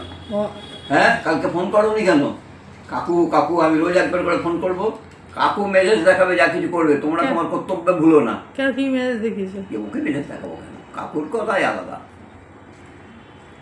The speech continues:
Speaker 1: খবরদার, আমার ছেলেকে মেজাজ দেখাবে না।
Speaker 2: ঠোঁটটা ভালো
Speaker 1: ওরা
Speaker 2: ছিল
Speaker 1: খুব
Speaker 2: কি?
Speaker 1: ভালো, ওরা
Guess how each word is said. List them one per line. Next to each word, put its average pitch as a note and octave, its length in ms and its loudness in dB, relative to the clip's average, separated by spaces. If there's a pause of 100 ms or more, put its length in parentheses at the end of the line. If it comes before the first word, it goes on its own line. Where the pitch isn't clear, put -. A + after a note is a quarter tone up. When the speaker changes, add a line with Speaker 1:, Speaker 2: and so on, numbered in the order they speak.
(2250)
Speaker 1:
খবরদার, C4 760 2
আমার B3 240 0
ছেলেকে A#3+ 340 0
মেজাজ G#3+ 340 0
দেখাবে F3+ 420 -6
না। D#3+ 120 -10 (2750)
Speaker 2:
ঠোঁটটা D#3 240 -2
ভালো D#3 160 2
Speaker 1:
ওরা A3 120 4
Speaker 2:
ছিল C4+ 140 4
Speaker 1:
খুব C4 80 4
Speaker 2:
কি? G3 100 2
Speaker 1:
ভালো, F3 400 -2
ওরা G3 420 -2